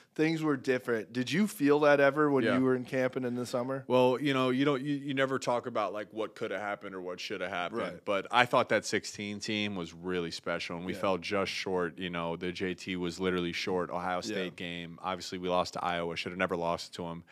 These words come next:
Speaker 2: But that team really was extremely talented and really, really special. And there was many times where, like,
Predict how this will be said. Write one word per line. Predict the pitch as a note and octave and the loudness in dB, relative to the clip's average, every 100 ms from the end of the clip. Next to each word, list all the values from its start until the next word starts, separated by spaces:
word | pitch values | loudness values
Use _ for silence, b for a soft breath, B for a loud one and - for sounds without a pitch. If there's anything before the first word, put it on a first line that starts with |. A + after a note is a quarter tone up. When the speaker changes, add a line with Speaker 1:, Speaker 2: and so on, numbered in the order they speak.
| b | b
Speaker 2:
But | - A2 | -4 6
that | D3 - | 8 8
team | F3 C#3 A2+ G2 F#2 G#2 | 8 8 6 -2 -6 -2
really | A2+ A#2 A2 F#2+ F#2 | 4 8 8 8 2
was | F#2 F#2+ G#2 F2+ | -2 2 2 4
extremely | F2+ - - - G#2 G2+ G#2+ G#2 F2+ F2 | 0 0 -2 -2 -4 0 0 0 -4 -6
talented | - F2+ E2 E2+ E2+ | -4 -4 -4 -8 -10
and | E2+ E2+ F2+ | -8 -10 -4
really, | G2 G2 F2 | 0 2 0
really | E2+ E2 | -4 -6
special. | - F2+ E2+ - - B B B B - | -6 -4 -4 -8 -14 B B B B -6
And | A#2 G#2+ G2+ | 0 2 2
there | B2 | 2
was | C#3 A2+ | 2 2
many | A#2+ B2+ | 0 0
times | - G#2+ G#2 G2 | 0 0 0 0
where, | F#2+ G2 | -2 0
like, | F#2+ F2+ | 0 0